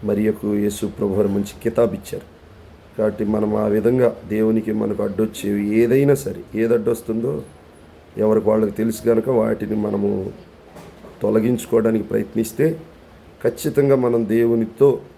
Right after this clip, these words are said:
ఉపవాసం చేయొచ్చు. ఉపవాసం అంటే దగ్గరగా ఉండాలి. ఎవరైతే దేవునితో దగ్గరగా ఉంటారో, దేవుడు వాళ్ళకు తన ప్రణాళికను బోధిస్తాడు, తన ఉద్దేశాన్ని తెలియపరుస్తాడు. పన్నెండు మంది శిష్యుల్లో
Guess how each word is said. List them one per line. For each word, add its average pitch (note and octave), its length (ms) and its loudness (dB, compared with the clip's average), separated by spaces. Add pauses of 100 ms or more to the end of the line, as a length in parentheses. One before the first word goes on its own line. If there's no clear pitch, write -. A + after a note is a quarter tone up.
(100)
ఉపవాసం A2 460 0
చేయొచ్చు. G#2 360 -6
ఉపవాసం G#2+ 440 0
అంటే G#2 140 -2
దగ్గరగా G#2+ 760 2
ఉండాలి. F#2+ 260 0 (800)
ఎవరైతే A2+ 380 2
దేవునితో A2 380 0
దగ్గరగా A2+ 460 2
ఉంటారో, A2+ 360 0
దేవుడు G#2+ 360 -2
వాళ్ళకు G2+ 400 -4
తన F#2+ 60 -6
ప్రణాళికను G#2+ 580 -2
బోధిస్తాడు, G#2 560 -2 (640)
తన G2 120 0
ఉద్దేశాన్ని B2+ 600 2
తెలియపరుస్తాడు. G2+ 680 -6
పన్నెండు A2+ 280 2
మంది A#2 240 0
శిష్యుల్లో B2 600 -2